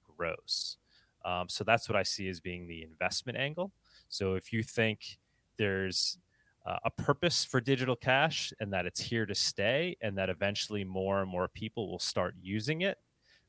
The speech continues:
then sure, then you should see it as an investment because probably it's gonna go up in value if, if, if the network grows. I mean, we're talking about Metcalfe's law. It just,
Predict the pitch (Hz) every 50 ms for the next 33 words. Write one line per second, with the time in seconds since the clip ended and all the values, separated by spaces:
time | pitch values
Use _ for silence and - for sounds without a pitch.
0 | - - 107 104 - - - 156 143 101 85 80 78 - _ - 98 92 92 90
1 | 90 95 90 - - - - - - 104 95 95 90 92 92 90 82 87 87 85
2 | 85 85 92 90 - - - - 85 - 98 - - - 90 87 82 - - -
3 | - _ _ _ _ _ _ _ _ _ _ _ _ _ _ _ _ _ _ -
4 | - - 95 95 92 92 87 92 92 92 87 85 - - - 92 90 85 90 92
5 | 87 87 87 - - 85 82 - 90 90 90 85 82 82 80 78 78 78 76 -
6 | - - - - 95 - - - - _ _ - 92 - _ _ _ _ _ _
7 | - 92 87 85 87 87 - - 80 - _ - 82 80 80 85 78 - 82 80
8 | 82 78 76 78 - 92 87 85 85 85 90 92 92 92 - - - 98 90 -
9 | - - - 131 147 139 127 127 123 113 101 - - 101 - - - -